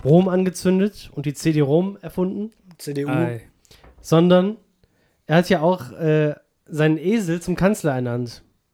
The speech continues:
Speaker 1: Und all solche Späße. Und er war anfangs, als er, als er zum, äh, Imperator ernannt wurde, äh, zum Kaiser, ähm, da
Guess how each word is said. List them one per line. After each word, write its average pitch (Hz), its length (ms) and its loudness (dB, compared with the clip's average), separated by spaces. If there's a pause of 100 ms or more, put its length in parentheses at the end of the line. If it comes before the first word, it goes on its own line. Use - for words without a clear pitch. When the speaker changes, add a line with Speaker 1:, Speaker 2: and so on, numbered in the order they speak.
(600)
Speaker 1:
Und 147 120 -8
all 160 120 0
solche 165 260 -2
Späße. 160 540 -6 (500)
Und 151 120 -4
er 156 100 2
war 170 180 0
anfangs, 226 600 -2
als 156 260 -10
er, 160 340 0 (160)
als 151 200 -14
er 151 420 -6
zum, 160 380 -8
äh, 139 120 -18
Imperator 156 520 -6
ernannt 156 280 -4
wurde, 151 320 -2 (1080)
äh, 151 120 -6
zum 151 140 -8
Kaiser, 151 520 -4 (640)
ähm, 147 680 -4 (720)
da 135 760 -2